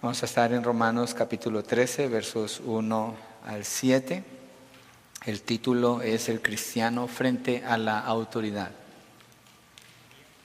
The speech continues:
Y vamos a ver la relación del creyente con las autoridades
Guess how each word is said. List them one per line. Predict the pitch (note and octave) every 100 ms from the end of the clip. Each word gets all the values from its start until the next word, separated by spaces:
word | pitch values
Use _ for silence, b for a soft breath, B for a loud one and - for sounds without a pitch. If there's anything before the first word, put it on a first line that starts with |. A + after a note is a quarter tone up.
| - - B B B B B B B - - - - - - - - -
Y | C#3+ C#3+
vamos | C#3+ C3 C#3 C3+
a | C3
ver | B2 B2+ B2+ - - -
la | C3+ B2+
relación | B2+ B2 A2+ G#2+ - C#3+ D3+ E3+
del | E3+
creyente | E3 C#3 B2 A#2 A2 C3 B2 -
con | C#3 C#3+
las | D3+ C#3+
autoridades | C3+ B2 B2+ A#2 G#2+ G#2 F#2+ F2+ - -